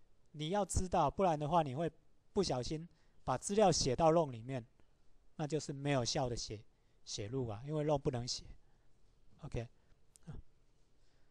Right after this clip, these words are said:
好，所以嵌入式系统的启动程式，其实到最后你，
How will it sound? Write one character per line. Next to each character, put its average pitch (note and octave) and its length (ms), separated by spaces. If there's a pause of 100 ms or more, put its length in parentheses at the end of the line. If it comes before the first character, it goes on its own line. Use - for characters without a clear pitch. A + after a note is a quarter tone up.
(1120)
好， D#3 260
所 A3 260
以 A3 160
嵌 A#3+ 220
入 B3 160
式 A#3+ 160
系 A#3 180
统 F3+ 160
的 D#3+ 140
启 - 180
动 G3+ 160
程 D#3+ 200
式， E3+ 180
其 D3+ 140
实 D3 120
到 F3 160
最 E3+ 220
后 E3+ 100
你， B2+ 320